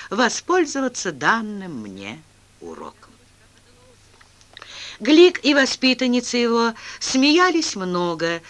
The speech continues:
рассказу приученного храбреца. Недолго смеялась Кетте, недолго была она беззаботна. Будущий комендант Мариенбурга заговорил о женитьбе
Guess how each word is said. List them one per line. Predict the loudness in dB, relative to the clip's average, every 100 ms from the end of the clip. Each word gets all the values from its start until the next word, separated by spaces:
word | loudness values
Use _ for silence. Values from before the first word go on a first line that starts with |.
| -16 -4
рассказу | 0 0 -2 0 2 2 2 -2 -4 -10 -20 -20 -8
приученного | -2 0 0 0 0 0 -4 -4 -4 -4 -8 -20 -18
храбреца. | -8 -4 -4 -6 -8 -8 -10 -12 _ _ _ _ _ _ _ -20 -20 -8 2
Недолго | 4 6 4 4 2
смеялась | -2 -2 0 0 -2 -6
Кетте, | -6 -8 -8 -20 -20 -20 _ _ -18 -4
недолго | 2 4 6 8 8 4 2
была | 2 4 4
она | 2
беззаботна. | 0 -2 0 -2 0 -2 -4 -10 -12 -14 -18 -10
Будущий | -2 0 0 -2 0 -2
комендант | 0 0 0 0 2 2 0
Мариенбурга | 0 2 2 2 -2 -2 -2 -2 0 -2 -2 -12 -10
заговорил | -2 0 2 2 2 2 -2
о | 0 0
женитьбе | 0 -2 0 -2 -4 -6 -16 -20